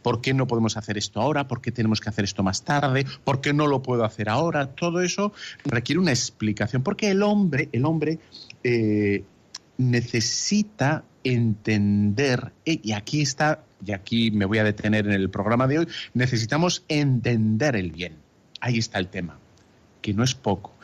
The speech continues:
Necesitamos entenderlo. Porque si no, no hay tu tía. No hay tu tía, ni la mía, ni la del otro. No, no, no, no existe la tía. No, para nada. Entonces, nosotros,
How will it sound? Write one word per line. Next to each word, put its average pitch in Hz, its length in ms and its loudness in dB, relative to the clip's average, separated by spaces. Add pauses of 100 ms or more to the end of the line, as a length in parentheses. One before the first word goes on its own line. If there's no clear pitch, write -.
(200)
Necesitamos 127 840 0
entenderlo. 104 920 0 (1080)
Porque 208 240 -4
si 190 160 -2
no, 185 120 4
no 170 100 2
hay 175 100 0 (140)
tu - 100 -4
tía. 127 320 -6 (320)
No 120 120 0
hay 190 80 0
tu - 180 -6
tía, 190 320 -2 (100)
ni 110 120 0
la 107 140 2
mía, 139 260 0 (180)
ni 104 160 -2
la 87 140 -6
del 90 160 -2
otro. - 220 -4 (300)
No, 196 140 -2
no, 139 400 0
no, 156 340 0
no 156 140 0
existe 160 320 -4
la 156 140 -2
tía. 120 200 -2 (520)
No, 170 160 0
para 110 280 0
nada. 104 280 0 (880)
Entonces, 127 420 0
nosotros, 185 640 0